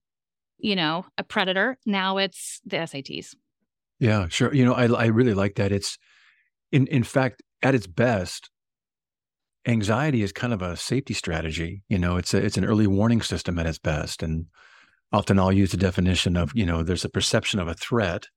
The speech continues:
Speaker 2: and the perception that I'm not gonna be able to handle that threat. And the key word in both of those is kind of what you're inferring here is perception. It's
Speaker 1: Yep.
Speaker 2: how I think of it, how I see it, how I
Speaker 1: Mm-hmm.
Speaker 2: define it.
Speaker 1: Mm-hmm. Mm-hmm.
Speaker 2: And it could be real. It could be a real threat. Maybe I have to,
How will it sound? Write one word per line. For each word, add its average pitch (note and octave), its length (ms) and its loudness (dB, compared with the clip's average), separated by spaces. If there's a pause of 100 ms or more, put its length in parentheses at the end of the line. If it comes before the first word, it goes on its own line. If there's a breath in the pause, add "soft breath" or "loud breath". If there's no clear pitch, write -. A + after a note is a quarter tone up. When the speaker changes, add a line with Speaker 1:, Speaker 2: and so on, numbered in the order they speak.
(580)
Speaker 2:
and G#2 140 0
the F#2 60 0
perception G2+ 560 0
that F#2 100 0
I'm G#2+ 100 0
not G2 120 -4
gonna G2+ 100 -4
be F#2+ 80 -2
able F2 140 -6
to E2 80 -4
handle G#2+ 280 -2
that E2+ 220 -6
threat. D#2+ 340 -6 (240)
And F#2 120 -12
the F#2+ 60 -14
key A#2+ 220 2
word G2 200 2
in E2 100 -2
both A2+ 240 2
of F2 80 0
those F2+ 220 2
is F2+ 180 -6 (140)
kind G2+ 120 2
of F2 80 0
what F2+ 160 -4
you're C3+ 320 0
inferring F2 440 -4
here F#2 180 0
is F#2 180 -4 (340 soft breath)
perception. F2+ 580 -2 (640)
It's - 160 0
Speaker 1:
Yep. A#2 60 4
Speaker 2:
how G#2+ 100 4
I F#2 80 2
think G#2+ 260 0
of F2 80 -2
it, - 80 -4
how G2 180 -2
I F2 100 -4
see - 300 -2
it, F2+ 80 -2
how G2 180 -4
I F#2 80 -2
Speaker 1:
Mm-hmm. - 20 -6 (160)
Speaker 2:
define G2 280 0
it. D2 220 -8 (240)
Speaker 1:
Mm-hmm. G#3 200 0
Mm-hmm. A3+ 420 -4
Speaker 2:
And G2 520 -2 (480)
it E3 220 -2
could F3+ 140 2
be E3+ 100 4
real. G#2 360 -2 (580)
It A2 120 -6
could B2 140 0
be A#2+ 80 2
a A2 40 4
real G2+ 180 0
threat. A2+ 260 -4
Maybe G2 420 -2
I G2+ 120 -2
have G2+ 120 -2
to, F#2 260 -4